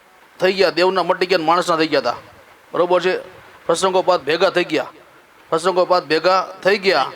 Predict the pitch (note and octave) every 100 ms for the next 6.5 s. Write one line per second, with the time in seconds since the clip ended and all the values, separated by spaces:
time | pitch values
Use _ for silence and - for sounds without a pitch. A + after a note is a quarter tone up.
0 | - - - - D3+ G3+ A3 A3+ A#3 A#3
1 | A3+ G3+ A3 G#3+ G#3+ G3+ D#3+ F3+ G#3 G#3
2 | G#3 G#3 F3+ F3+ F#3+ F#3+ D3+ F3 E3+ F3
3 | D3 A2 - - - - - _ - -
4 | - D#3 F3 F#3+ G#3+ E3+ F#3+ G3+ G#3 G3
5 | G#3+ F#3+ G3 G3+ G3+ G3 F#3 F#3 F#3 F3
6 | F#3 D#3 D#3+ C#3